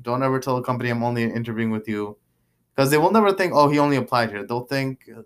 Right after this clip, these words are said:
"That's weird. Like, nobody else likes him." And it's just,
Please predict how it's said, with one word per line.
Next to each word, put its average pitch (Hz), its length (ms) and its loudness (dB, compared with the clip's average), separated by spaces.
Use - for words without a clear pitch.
"That's 120 260 -12
weird. 139 280 -4
Like, 95 180 -12
nobody 107 200 -6
else 110 220 -2
likes 110 220 -14
him." 156 240 -14
And 120 400 2
it's 131 120 -2
just, 180 280 -2